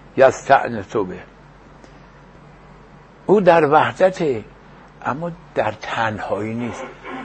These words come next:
خانم من گاهی گریه می‌کنه، میگه «خدا، قصه می‌خورم بس خدا، خدا تنها.» میگم «او همه چیز داره، من و تو تنهاییم.» <laughs> من تنهام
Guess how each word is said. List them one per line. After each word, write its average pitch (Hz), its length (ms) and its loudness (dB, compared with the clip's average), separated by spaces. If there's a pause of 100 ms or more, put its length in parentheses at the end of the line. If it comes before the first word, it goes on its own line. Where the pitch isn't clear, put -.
(240)
خانم 165 520 0
من 165 240 -6
گاهی 165 200 4
گریه 147 380 2
می‌کنه، 160 260 -8
میگه 156 240 -8
«خدا، 165 320 -4
قصه 170 400 -6
می‌خورم 175 340 -8
بس 165 100 -6 (100)
خدا، 147 220 -4
خدا 147 280 -2
تنها.» 131 440 -8 (520)
میگم 165 260 2
«او 196 160 2
همه 180 340 2
چیز 208 300 -2
داره، 185 560 6 (540)
من 175 200 4
و 185 100 4
تو 220 180 6
تنهاییم.» 196 800 6 (440)
<laughs> - 440 -20
من 226 280 8
تنهام 180 600 6